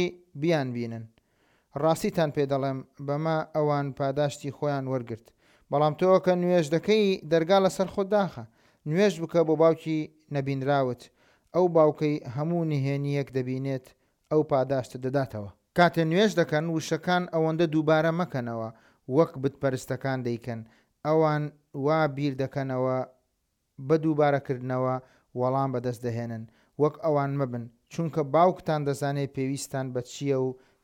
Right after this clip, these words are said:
پێش ئەوەی داوای لێ بکەن. دۆ-، دوو ڕاستی باز دەکات لێرە لە کاتی نوێشکردن. ئە، ئەو دوو ڕاستیە ئەوەیە، یەکێکیان کە ئەو کەسەی نایەوێت بەڕاستی، ئە، لەگەڵ خودا بدوێت و بە دڵ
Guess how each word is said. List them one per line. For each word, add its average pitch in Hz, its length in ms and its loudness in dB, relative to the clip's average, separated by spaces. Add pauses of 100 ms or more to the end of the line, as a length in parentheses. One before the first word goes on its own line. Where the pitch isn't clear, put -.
پێش 147 320 2
ئەوەی 131 420 -2 (120)
داوای 123 460 -2 (140)
لێ 135 220 -4
بکەن. 110 260 -12 (560)
دۆ-، 165 540 8 (180)
دوو 170 360 4
ڕاستی 156 580 0
باز 143 280 4
دەکات 139 480 -2
لێرە 139 420 2 (120)
لە 135 140 -6
کاتی 135 340 -6
نوێشکردن. 127 520 -8 (400)
ئە، 135 120 -8 (380)
ئەو 180 180 2
دوو 185 180 2
ڕاستیە 185 360 2
ئەوەیە، 185 400 4
یەکێکیان 175 540 0
کە 170 160 -2
ئەو 170 120 2
کەسەی 165 360 0 (600)
نایەوێت 170 580 6
بەڕاستی، 156 680 2 (460)
ئە، 139 80 0 (120)
لەگەڵ 147 280 4
خودا 151 380 4
بدوێت 143 440 0
و 143 120 -2
بە 135 140 2
دڵ 147 240 2